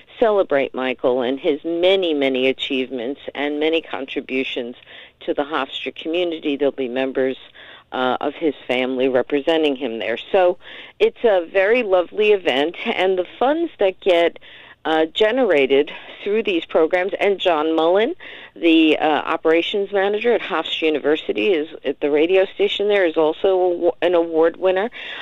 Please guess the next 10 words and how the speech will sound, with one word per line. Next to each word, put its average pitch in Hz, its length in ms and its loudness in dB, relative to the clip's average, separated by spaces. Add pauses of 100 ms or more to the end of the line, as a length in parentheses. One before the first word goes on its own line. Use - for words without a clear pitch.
(220)
Um, 165 440 0 (100)
the 190 200 -4
reason, 220 680 2 (240)
um, 165 500 0 (420)
that 180 340 0
the 165 220 -8
program 180 580 0
exists 160 500 0
beyond, 160 560 2 (500)
uh, 147 300 0